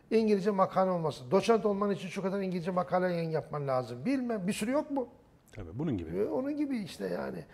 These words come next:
Speaker 1: Abi, ömür harcıyoruz İngilizce öğrenmek için. İngilizce okumak başka bir şey, İngilizce yazmak başka bir şey,
Speaker 2: Konuşmak
Speaker 1: İngilizce
Speaker 2: başka bir şey.
Speaker 1: konuşmak başka bir şey. Aynı şey burada da var. Onun için daha, e, İbn Haldun
Speaker 2: Hmm.
Speaker 1: mukaddimede ne diyor?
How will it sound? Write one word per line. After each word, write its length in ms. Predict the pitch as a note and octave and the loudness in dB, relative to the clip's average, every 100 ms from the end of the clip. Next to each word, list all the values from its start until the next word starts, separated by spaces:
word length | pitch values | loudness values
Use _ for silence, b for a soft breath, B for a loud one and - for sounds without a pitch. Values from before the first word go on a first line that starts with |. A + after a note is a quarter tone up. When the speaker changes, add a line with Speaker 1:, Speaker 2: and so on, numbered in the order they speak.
| B - | B -2
Speaker 1:
Abi, 100 | G3 | 4
ömür 240 | G#3 A3+ | 6 8
harcıyoruz 500 | C#4 B3+ G3+ F3+ D3 | 8 8 8 6 4
İngilizce 380 | D3+ C#3+ C3 B2+ | -2 -2 -2 -2
öğrenmek 340 | B2 A2+ G#2+ | -2 -4 -8
için. 200 | - - - B B B - | -12 -16 -18 B B B 0
İngilizce 460 | F3 G3+ A3 G3+ | 2 4 2 2
okumak 460 | G#3+ E3 E3 G3 G3+ | 0 0 2 4 4
başka 300 | F#3 - G3 | 4 2 0
bir 40 | |
şey, 280 | F3 G#3+ G3+ | 2 2 2
İngilizce 340 | D#3+ D3+ D3+ | 2 2 4
yazmak 420 | F3+ C#3 C#3 E3+ D#3+ | 6 6 2 0 0
başka 280 | D3+ G3+ | 0 0
bir 60 | F#3+ | 0
şey, 360 | - G3 F#3 C3 | 2 0 0 -4
Speaker 2:
Konuşmak 400 | A2 F#2 - F3+ | -8 -6 -2 2
Speaker 1:
İngilizce 280 | F3+ E3+ F#3 | 4 4 4
Speaker 2:
başka 40 | |
bir 60 | F#3 | 4
şey. 80 | D3 C3 | 0 2
Speaker 1:
konuşmak 200 | G3 - | 0 2
başka 280 | F3 - F#3 | 2 4 2
bir 60 | |
şey. 220 | C3+ A#2 G#2 B B - | 2 -4 -12 B B 4
Aynı 260 | A3 B3+ A3+ | 6 6 2
şey 220 | G#3 A3+ | -4 -2
burada 220 | A#3+ B3 | -2 2
da 100 | A#3 | 6
var. 120 | F3 | 6
Onun 200 | G3 A3 | 6 2
için 160 | F#3 F3+ | 2 0
daha, 180 | F#3+ G3 | 0 0
e, 300 | A3 E3+ D#3+ | 0 -2 -2
İbn 180 | F#3 F3+ | -2 0
Haldun 280 | E3+ E3 | 0 0
Speaker 2:
Hmm. 60 | E3 | -2
Speaker 1:
mukaddimede 580 | E3+ F#3 D3+ E3 D#3 E3+ | 2 2 2 0 2 4
ne 120 | F#3+ | 4
diyor? 180 | D3+ | 4